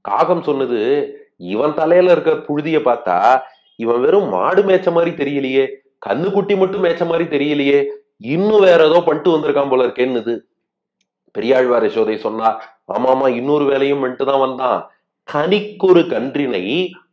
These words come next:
பற்றி எறிந்த." கனி அப்படின்னா இந்த இடத்துல பழம், விளாம்பழம்னு அர்த்தம். கனிக்கு, அந்த விளாம்பழ அசுரனை அழிப்பதற்காக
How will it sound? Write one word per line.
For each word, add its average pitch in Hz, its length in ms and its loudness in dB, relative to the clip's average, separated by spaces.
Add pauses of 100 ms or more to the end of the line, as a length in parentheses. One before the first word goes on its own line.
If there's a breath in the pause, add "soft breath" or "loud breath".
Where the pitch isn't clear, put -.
(140)
பற்றி 190 540 -6
எறிந்த." 135 400 0 (920)
கனி 165 320 2 (240)
அப்படின்னா 120 400 -4
இந்த 160 240 0
இடத்துல 117 220 0 (140)
பழம், 139 340 0 (100)
விளாம்பழம்னு 139 720 0
அர்த்தம். 113 280 -6 (480)
கனிக்கு, 170 600 0 (340)
அந்த 123 260 -4
விளாம்பழ 180 840 2
அசுரனை 175 600 4
அழிப்பதற்காக 139 840 0